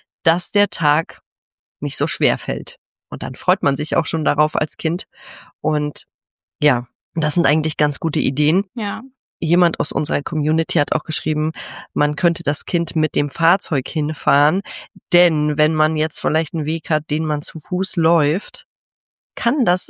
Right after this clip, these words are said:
Speaker 1: ein ganz schön weiter Weg werden mit einem diskutierenden Kind an der Hand, das, äh, die ganze Zeit sagt, "Ich möchte heute nicht in die Kita."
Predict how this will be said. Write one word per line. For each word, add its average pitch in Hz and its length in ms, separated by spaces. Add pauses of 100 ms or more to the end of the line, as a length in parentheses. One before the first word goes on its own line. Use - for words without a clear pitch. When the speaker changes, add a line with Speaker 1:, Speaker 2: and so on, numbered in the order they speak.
Speaker 1:
ein 165 220
ganz 165 260
schön 190 280
weiter 147 420
Weg 165 260
werden 156 360
mit 196 240
einem 165 180
diskutierenden 185 920
Kind 220 300
an 151 140
der 147 180
Hand, 190 340 (580)
das, 196 340
äh, 170 160
die 160 180
ganze 208 340
Zeit 156 280
sagt, 156 440 (640)
"Ich - 160
möchte 143 380
heute 147 260
nicht - 260
in 190 140
die 190 80
Kita." 135 480